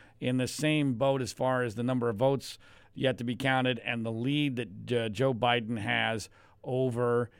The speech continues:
uh, Donald Trump. The big fish, though, of course, was always Pennsylvania. I told you for years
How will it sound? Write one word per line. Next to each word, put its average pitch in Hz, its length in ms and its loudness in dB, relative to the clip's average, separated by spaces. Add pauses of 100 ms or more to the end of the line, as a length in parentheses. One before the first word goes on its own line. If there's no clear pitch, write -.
(200)
uh, 113 140 -4
Donald 127 400 0
Trump. 104 280 -2
The 120 80 -2
big 139 380 0
fish, 143 340 2
though, 131 180 4
of 120 120 0
course, 127 340 0
was 117 160 -2
always 127 320 0
Pennsylvania. 117 720 -2
I 104 60 -4
told 120 340 0
you 123 140 -2
for 113 340 -4
years 110 640 -2